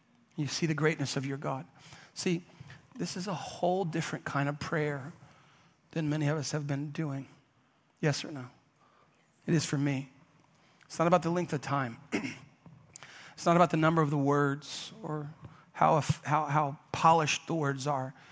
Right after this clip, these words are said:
It's about entering into a relationship with your heavenly Father. And when, when you do that, when, when your faith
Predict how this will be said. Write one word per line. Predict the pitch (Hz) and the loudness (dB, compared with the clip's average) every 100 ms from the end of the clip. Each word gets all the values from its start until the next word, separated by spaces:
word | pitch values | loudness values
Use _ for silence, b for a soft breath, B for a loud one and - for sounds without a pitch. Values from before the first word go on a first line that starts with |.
| B B B | B B B
It's | - - | -8 4
about | 160 | 6
entering | 156 175 196 190 | 6 4 2 0
into | - 175 | 0 2
a | 151 147 | 4 4
relationship | - 151 151 156 - 143 147 143 | 4 4 4 2 -2 -4 -4 -4
with | 131 | -4
your | 127 | 0
heavenly | 147 135 135 131 | 2 2 0 -4
Father. | - 139 135 | 0 0 0
And | 131 139 | -2 0
when, | 170 226 247 - b b b b b - | 0 0 -4 -8 b b b b b -4
when | 185 | -2
you | 220 | 0
do | 226 165 208 | 0 0 0
that, | 170 147 - | 2 0 0
when, | 156 175 180 - - | 0 0 0 -6 -8
when | 185 180 175 - | -2 -2 -2 -2
your | 165 175 220 | 0 4 4
faith | 214 - 180 175 160 151 - - | 2 2 4 6 4 0 -6 -12